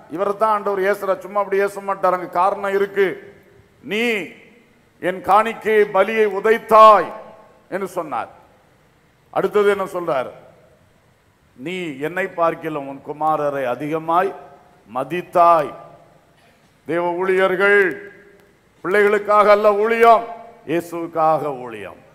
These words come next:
அல்லேலூயா. சபை நம்முடைய சந்ததிக்கும் தலைமுறைக்கும் என்று நினைக்க கூடாது. ஆண்டவர் அப்படி வச்சா வைக்கட்டும், அது சிலருக்கு தான், ஆபிரகாமுக்கு,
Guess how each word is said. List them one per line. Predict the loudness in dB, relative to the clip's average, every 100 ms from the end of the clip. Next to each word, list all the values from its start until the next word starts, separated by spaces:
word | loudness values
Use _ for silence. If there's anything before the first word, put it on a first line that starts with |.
| -20 -20 -12
அல்லேலூயா. | -4 -2 -2 0 4 6 6 4 -2 -16 -20 -20 -20 -20 -20 -20 -20
சபை | -2 0 4 4 2 -2 -8 -20 -20 _ _ _ _ _ -6
நம்முடைய | 2 2 4 2
சந்ததிக்கும் | 2 2 0 0
தலைமுறைக்கும் | 2 2 2 2 2 0 0 -4
என்று | -4 -2
நினைக்க | -2 0 -2
கூடாது. | 4 4 6 2 -2 -10 -8
ஆண்டவர் | -6 -2 -2 -2
அப்படி | -2 0
வச்சா | -2 -2
வைக்கட்டும், | -2 0 2 0 -2 -14 -20 -20 _ _ -8
அது | -6
சிலருக்கு | -2 0 0 2
தான், | 4 4 2 -10 -20 -20 _ -4
ஆபிரகாமுக்கு, | -4 0 0 0 -2 -4 -2 -2